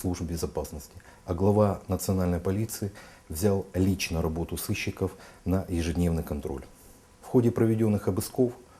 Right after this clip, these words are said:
у фигурантов было изъято большое количество оружия и боеприпасов, ценности, деньги, предметы, которые являются сегодня вещественными доказательствами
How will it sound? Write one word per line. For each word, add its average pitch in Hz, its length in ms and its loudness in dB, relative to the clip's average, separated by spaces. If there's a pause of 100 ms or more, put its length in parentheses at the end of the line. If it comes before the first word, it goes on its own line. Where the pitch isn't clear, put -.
(140)
у 90 40 -4
фигурантов 90 600 0 (160)
было 92 320 0
изъято 85 480 -2
большое 87 380 -4
количество 85 540 -4
оружия 82 280 -4
и - 20 -4
боеприпасов, 80 680 -4 (800)
ценности, 101 680 2 (420)
деньги, 98 600 2 (460)
предметы, 98 640 2
которые 87 340 -2
являются 95 680 0
сегодня 90 420 -2
вещественными 85 520 -4
доказательствами 85 920 -4